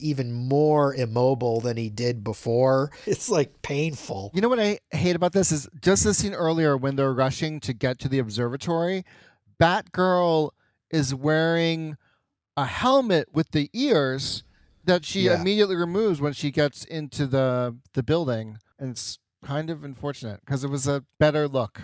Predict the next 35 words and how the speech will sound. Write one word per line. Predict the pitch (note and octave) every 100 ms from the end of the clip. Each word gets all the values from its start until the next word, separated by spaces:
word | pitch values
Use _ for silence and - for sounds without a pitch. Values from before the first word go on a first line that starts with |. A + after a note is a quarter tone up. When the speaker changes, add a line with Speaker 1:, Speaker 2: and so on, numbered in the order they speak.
| A#2
Speaker 1:
They | B2
had | A#2+ C#3 D3+ D#3
a | C3
Batgirl | C3 B2+ C3 C3 B2 A#2
action | A#2+ - A#2+
figure | A#2+ A#2 A2+
from | - A#2 A#2
this | A2 -
movie, | A2+ A#2 A2+ A2 G#2
and | A#2 A2 G#2+
I | A2 G#2 G#2 - -
had | - - B2 A#2+
it. | G2+ -
And | A2+ G#2+
the | G#2
toy | - D3 D#3 D3 C3
had | A#2 A#2 A2+ A2+ A2+
her | A#2 A2
in | A2+ G#2+
the | G2+
cowl, | - - A#2+ A#2+ G#2+ F#2+ F#2+
not | G2+ A2 A#2 A#2 -
just | G2+ G#2 -
the | -
normal | G#2 G2+ G#2+ G#2 G2+ F#2+ - - - - - -
domino | A#2+ A2+ A2+ A2 G2+
mask | G2+ G#2 G2+ - -
look | G2+ -
that | G2
she | - G2+
wears | G2 G2+ G2
most | G2 G2+ G#2 -
of | -
the | C#3
time. | - F#2 F2 F2